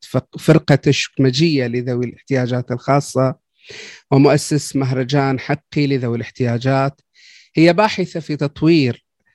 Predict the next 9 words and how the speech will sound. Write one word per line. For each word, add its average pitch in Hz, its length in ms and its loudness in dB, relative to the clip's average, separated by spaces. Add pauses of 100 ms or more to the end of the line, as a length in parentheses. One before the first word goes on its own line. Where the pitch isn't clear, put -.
(420)
آه، 131 160 -2
من 131 160 -2
حالات 156 380 0
ذوي 139 180 -2
الاحتياجات 139 760 -6
بالفنون 147 540 -2
ومؤسس-، - 760 -6
ومؤسسة 156 800 2
مبادرة 135 600 0